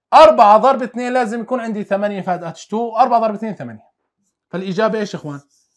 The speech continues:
هذا السؤال اللي إجا على حلقة كريم، يعني عن النواتج. طيب، السؤال اللي بعده، يلا. بقول لي هون: "أي الأجزاء الخلية تحدث فيها عملية التخمر؟"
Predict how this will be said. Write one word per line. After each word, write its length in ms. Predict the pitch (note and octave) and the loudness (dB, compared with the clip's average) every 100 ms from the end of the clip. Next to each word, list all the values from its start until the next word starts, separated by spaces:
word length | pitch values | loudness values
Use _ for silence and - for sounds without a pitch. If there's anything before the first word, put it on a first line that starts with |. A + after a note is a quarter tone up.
| _ _ _ _ _ _ _ _ _ _ _ - | _ _ _ _ _ _ _ _ _ _ _ 4
هذا 240 | A3+ G#3 | 6 6
السؤال 400 | F3+ G3 G#3 A3+ | 2 -2 2 2
اللي 120 | G#3 | 2
إجا 160 | A3 G3 | -4 -4
على 140 | F#3 | -4
حلقة 280 | F3+ G3+ G3 | -6 -6 -6
كريم، 220 | F3+ - - _ - | -12 -12 -14 _ -16
يعني 140 | - | -8
عن 100 | G3 | -6
النواتج. 440 | B3 B3 E3+ - - _ _ | -2 0 -2 -4 -20 _ _
طيب، 180 | E3+ B2+ | -6 -6
السؤال 240 | - B3 | -2 0
اللي 120 | B3+ | 2
بعده، 260 | G#3+ A#2+ G2+ _ - | 0 -8 -12 _ -6
يلا. 260 | F3 G2+ _ _ _ _ _ - | -6 -6 _ _ _ _ _ -12
بقول 200 | G#3 D4 | -2 2
لي 60 | |
هون: 160 | A#3 F3+ _ | 2 2 _
"أي 280 | B3 D4+ D4 | 2 2 0
الأجزاء 440 | C4 A3+ F#3 C4 B3+ | -2 -2 0 4 4
الخلية 340 | A3+ A3+ A#3+ | 2 -6 -6
تحدث 340 | A3+ A3+ A3+ | -8 -8 -10
فيها 160 | - A#3+ | -6 -4
عملية 340 | G3 G#3 A3 G#3+ | -4 -4 -6 -6
التخمر؟" 580 | - F#3 F3 D3 D3 | -8 -8 -8 -6 -8